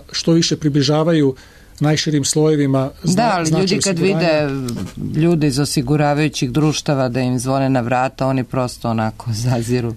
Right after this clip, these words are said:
Speaker 1: Ima tu raznih slučajeva.
Speaker 2: Da.
Speaker 1: Takođe, važno mesto u podizanju svesti ima i nadzorni organ, to je Narodna banka Srbije,
Speaker 2: Mhm.
Speaker 1: a važno mesto, ja ga poslednje pominjem, ali nije zaista poslednje, uloga javnih glasila, tako da i ova naša današnja emisija svakako će podići, bak-, makar malo, nadajmo se, svest o važnosti osiguranja.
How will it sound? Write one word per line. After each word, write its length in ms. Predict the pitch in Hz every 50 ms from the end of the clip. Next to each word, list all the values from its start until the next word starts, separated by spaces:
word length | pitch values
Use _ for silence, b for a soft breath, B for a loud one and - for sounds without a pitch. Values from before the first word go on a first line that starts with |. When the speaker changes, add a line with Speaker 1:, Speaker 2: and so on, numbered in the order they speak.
| B B B B B B -
Speaker 1:
Ima 220 | 190 208 214 190
tu 180 | - - 190 165
raznih 400 | 175 170 151 139 143 135 - -
slučajeva. 560 | - - 180 180 160 151 180 180 165 160 156
Speaker 2:
Da. 60 | 135 B B B -
Speaker 1:
Takođe, 440 | - 143 - - 165 190 175 196 185
važno 320 | 160 180 190 165 185 180
mesto 280 | 175 196 180 - - 170
u 40 |
podizanju 460 | - - 175 170 185 175 175 170 156 135
svesti 380 | - - 185 185 - - 185
ima 120 | 170 190 180
i 60 | 156
nadzorni 400 | 156 160 170 143 185 190 160 165
organ, 300 | 165 170 170 170 156 139
to 100 | 147 147
je 60 | 135
Narodna 280 | 139 147 147 147 147 143
banka 260 | 139 151 147 - 135
Srbije, 460 | - - 143 135 151 175 175 175 165 170 B B
Speaker 2:
Mhm. 100 | 135 131 117 95 104
Speaker 1:
a 120 | - 147
važno 520 | 127 139 143 160 175 160 156 196 190 190 -
mesto, 460 | 165 160 170 170 160 - - 165 170 170
ja 140 | 170 160 160
ga 80 | 147 147
poslednje 420 | - 156 156 - - 190 175 165
pominjem, 360 | - 170 160 170 180 170 151
ali 140 | 143 139 139
nije 200 | 147 156 160 151
zaista 320 | 135 151 156 156 - 160
poslednje, 500 | 147 - 156 160 - - 185 170 170 160 B B B B B B B
uloga 300 | 147 151 170 170 143 151
javnih 260 | 160 165 165 170 165
glasila, 400 | 135 156 165 170 - - 147 120
tako 280 | 110 - 147 139 - 160
da 80 | 151 156
i 40 |
ova 120 | 156 160 160
naša 260 | 160 165 - - 147
današnja 320 | 139 147 156 147 - -
emisija 320 | 147 147 156 156 - 165 147
svakako 480 | - 160 156 - - 160 - - 151 B B B B B B
će 160 | - - 139
podići, 500 | - - 151 160 151 160 156 - - 160
bak-, 300 | 131 131 160 151 - -
makar 340 | 170 151 165 160 - 170 151
malo, 220 | 156 165 156 143
nadajmo 380 | 143 151 151 139 147 143 143 143
se, 140 | - - 139
svest 320 | - - 160 151 147 -
o 40 | 147
važnosti 380 | 131 139 139 135 135 - - 135
osiguranja. 500 | - - 131 127 127 127 127 127 117